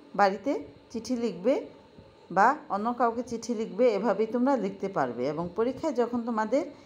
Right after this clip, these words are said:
এই চিঠিটা আসবে, তখন তোমরা এভাবে চিঠিটা লিখবে এবং সব শেষে অবশ্যই খামটা অঙ্কন করে দিবে। আমরা এর আগেও একটি চিঠি পড়েছি, আজকে একটি পড়লাম।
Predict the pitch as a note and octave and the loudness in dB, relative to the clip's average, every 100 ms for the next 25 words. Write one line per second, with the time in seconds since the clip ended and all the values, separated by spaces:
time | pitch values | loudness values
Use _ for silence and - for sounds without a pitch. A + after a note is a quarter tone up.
0 | - G#3 G#3+ A#3+ A#3 B3 C4+ - F3+ E3+ | -10 -6 -4 -6 -6 -2 0 2 2 0
1 | F3 A#3 D4 - - - - G#3 C4+ C4 | 0 0 0 -8 -20 -6 -2 0 0 0
2 | B3 A#3+ G#3+ A#3+ A#3 A#3+ B3 A#3+ A#3+ B3 | 0 2 2 0 -2 -2 -4 -2 0 0
3 | G3+ F3+ A#3+ A3 F#3+ C#4 - - - - | 0 2 4 6 4 2 0 -12 -20 -12
4 | - C4+ C4+ - G#3+ - E4+ - - - | -2 0 0 -4 -2 -2 -4 -6 -18 -2
5 | - F#3 G#3+ - C#4+ F#4+ - - - A3+ | 0 2 0 -2 -2 -2 -10 -20 -6 0
6 | G3+ G3+ C4 D#4+ - - - E3 F#3+ G3 | 0 2 2 2 0 -16 -2 0 0 -2
7 | A3+ A3+ A#3+ B3 E3+ - A2+ - - - | -2 0 2 2 -2 -6 -8 -10 -18 -20
8 | - - - - E3+ G3 G#3+ G3+ G#3 G#3 | -20 -20 -20 -4 0 2 2 4 4 6
9 | B3+ B3 B3 B3+ B3 A#3 A#3 A3 A3+ A#3 | 4 2 0 -8 -6 -6 -2 2 2 0
10 | C4+ F3+ E3+ - A3+ A3+ A#3 G#3 F#3+ G3+ | 2 2 2 -4 -4 -2 -2 2 4 4
11 | C4+ | 4